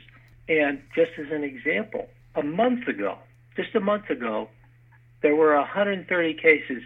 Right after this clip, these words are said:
outside of China. That's all. Today, there are over thirteen thousand.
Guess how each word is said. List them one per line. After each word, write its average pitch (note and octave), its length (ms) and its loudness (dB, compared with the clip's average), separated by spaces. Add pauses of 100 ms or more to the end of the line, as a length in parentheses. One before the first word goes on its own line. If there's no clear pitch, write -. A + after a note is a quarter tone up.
(160)
outside C3 400 -6
of A#2 140 -8
China. B2 320 -2 (180)
That's C#3+ 220 -4
all. A#2 240 -4 (520)
Today, F3 560 2
there D3 120 4
are D3+ 60 4
over D3+ 260 4
thirteen D3+ 500 0
thousand. C#3 460 2